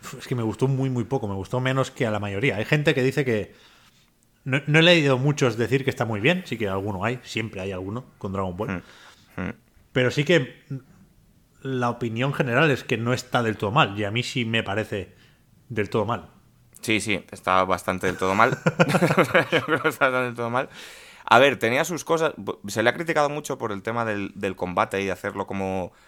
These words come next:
Speaker 2: rolero y de que las magias estuvieran asignadas a botones y ya está y demás. A mí eso no es precisa. A mí lo que me molestaba era el concepto, bueno, aparte que ya te digo que me parecía muy feo, era el propio concepto como de Destiny de bajo presupuesto.
Speaker 1: Claro,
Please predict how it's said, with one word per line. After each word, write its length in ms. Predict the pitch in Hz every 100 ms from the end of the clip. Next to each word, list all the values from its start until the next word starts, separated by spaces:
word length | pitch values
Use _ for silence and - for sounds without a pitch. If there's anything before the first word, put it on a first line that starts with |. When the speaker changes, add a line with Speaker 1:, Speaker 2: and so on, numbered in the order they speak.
| _ _
Speaker 2:
rolero 500 | - 92 98 110 101
y 40 |
de 100 | 98
que 80 | 92
las 160 | 87 87
magias 300 | 101 - 92
estuvieran 340 | - 95 95
asignadas 400 | 92 92 95 90
a 60 | 87
botones 360 | 87 101 95 98
y 40 |
ya 60 | 90
está 460 | - 110 113 107 101
y 60 |
demás. 280 | 95 117 - _ - - _ _ _
A 120 | 98
mí 80 | 110
eso 80 | 139
no 60 | 170
es 60 |
precisa. 300 | - 135 135 -
A 60 | 98
mí 80 | 156
lo 100 | 170
que 60 |
me 80 | 147
molestaba 500 | 131 110 127 151 160
era 200 | - 127
el 140 | 127 95
concepto, 600 | 92 - 110 - 131 131 _ _
bueno, 160 | - -
aparte 340 | 90 101 107 123
que 60 |
ya 80 | 107
te 60 | 104
digo 100 | 92
que 80 |
me 60 | 90
parecía 360 | 85 87 92 87 - -
muy 440 | 90 90 92 95
feo, 260 | - 98 - - - - - - - _ _
era 240 | 117 131
el 80 | 139
propio 340 | - 123 135 131
concepto 480 | 107 - 117 -
como 240 | 123 113 107
de 140 | 101
Destiny 640 | 104 110 - 113 110 110 113
de 100 | 107
bajo 280 | 110 - 104
presupuesto. 960 | 110 107 98 110 110 - 107 110 107 110
Speaker 1:
Claro, 280 | 175 180